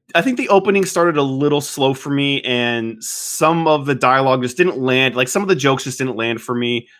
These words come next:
Um, but as the movie started to ramp up, right, as, as things started to escalate, um, the movie came more into its own. And I think what everyone's talking about is just that, obviously, shit ton of characters,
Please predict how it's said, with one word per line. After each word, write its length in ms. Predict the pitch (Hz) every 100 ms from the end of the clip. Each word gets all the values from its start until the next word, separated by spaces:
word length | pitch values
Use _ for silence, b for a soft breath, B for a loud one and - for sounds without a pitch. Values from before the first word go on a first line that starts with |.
| b _ -
Um, 360 | 143 143 131 -
but 140 | 185
as 360 | 185 233 226 170
the 100 | 185
movie 360 | 156 160 147
started 420 | 135 - 135 131 123
to 120 | 123
ramp 320 | 113 110 107
up, 180 | 101 98
right, 180 | 107 101
as, 160 | 117 -
as 140 | 123 -
things 220 | 143 135
started 260 | 151 135
to 80 | - 117
escalate, 520 | 117 - 113 113 107 b b _ _
um, 440 | 117 120 110 104 - - 139 127 123
the 80 | 151
movie 800 | 151 165 175 165 165 139 127 - _ _
came 240 | - 143
more 240 | 135 135 143
into 240 | 135 135
its 120 | 120 -
own. 280 | 120 120 123
And 120 | 143
I 40 |
think 220 | 147 190
what 140 | 165 147
everyone's 400 | 143 151 135 -
talking 320 | 120 117 120
about 200 | 110 107
is 80 | 107
just 180 | 117 -
that, 180 | 104 - b b _ _ _
obviously, 680 | 135 147 143 - 156 143 127 _ _ _ _
shit 320 | - 160 147
ton 160 | - 135
of 80 | 120
characters, 720 | 131 120 110 123 113 110 107